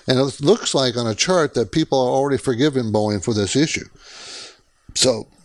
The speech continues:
you know, I just wait for a next little pullback and I buy it. Appreciate the call, Sean. Thank you.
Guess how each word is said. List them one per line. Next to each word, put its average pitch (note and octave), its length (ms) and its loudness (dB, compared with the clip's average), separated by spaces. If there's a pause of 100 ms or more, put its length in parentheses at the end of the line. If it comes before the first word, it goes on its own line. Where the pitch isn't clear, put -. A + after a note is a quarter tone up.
(360)
you C3 120 0
know, F2+ 120 -6 (340)
I A#2 60 2
just A#2 240 0
wait B2+ 180 2
for A#2+ 100 -2
a A2+ 40 -6
next A2 280 -4
little A2 160 0
pullback G#2 460 -2
and F#2+ 80 -4
I G2+ 120 -2
buy G#2+ 240 -4
it. - 1120 -18
Appreciate F3 380 4
the - 100 -20
call, G3+ 240 4
Sean. E3+ 320 2
Thank F#3+ 240 0
you. E3+ 200 4